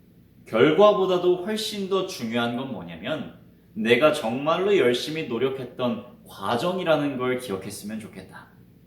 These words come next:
오늘의 실수를 교훈 삼아서 내가 더 성장할 수 있다면 너의 노력은 충분히 가치가 있다. 어제 시험이 끝났다고 했으니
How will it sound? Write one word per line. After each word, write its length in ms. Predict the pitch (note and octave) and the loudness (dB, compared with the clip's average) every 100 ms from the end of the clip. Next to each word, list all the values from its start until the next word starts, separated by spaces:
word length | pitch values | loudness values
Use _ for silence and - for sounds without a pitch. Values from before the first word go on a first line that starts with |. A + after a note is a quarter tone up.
| - - - _ | -20 -20 -20 _
오늘의 400 | - - - D3+ | -4 0 2 4
실수를 640 | D3+ E3 D#3+ D#3 D3 C#3+ - | 2 2 -2 -2 -2 -2 -2
교훈 260 | A2+ B2 | -2 -2
삼아서 800 | A#2+ A2 G2 - C3 G#2+ - - | -4 -4 -6 -2 -2 -2 -6 -8
내가 440 | A#2 A#2 B2 C#3+ B2+ | 0 2 4 4 4
더 160 | B2 | 2
성장할 520 | B2 - F3 F3 D#3 C#3 | 0 -4 -6 -4 -4 -4
수 140 | D#3 | -6
있다면 420 | A#2+ - E2+ E2+ - - - _ - | -8 -10 -16 -18 -20 -20 -20 _ -14
너의 320 | G#2 G#2+ A#2+ A#2+ | -4 0 2 2
노력은 680 | G2 G2 B2 D#3 F3 - - | 0 0 -2 -4 -8 -14 -14
충분히 840 | - F#3 E3 A2+ A#2 F#3 - - - | -10 -6 -6 -4 -4 -6 -10 -18 -16
가치가 480 | - - - E3 | -14 -8 -8 -6
있다. 300 | F3 E3+ D#3 - - - - - _ _ - | -10 -12 -18 -20 -20 -20 -20 -20 _ _ -8
어제 320 | G#2+ A#2 E3 F3 | 2 4 4 4
시험이 460 | - F3+ E3+ F3 | 2 0 0 -2
끝났다고 540 | G3 F#3+ F#3 F3+ F3 F3 | -4 -4 -4 -2 -2 -2
했으니 760 | E3+ C3 A#2+ C#3+ - - - | -4 -4 -4 -4 -8 -12 -20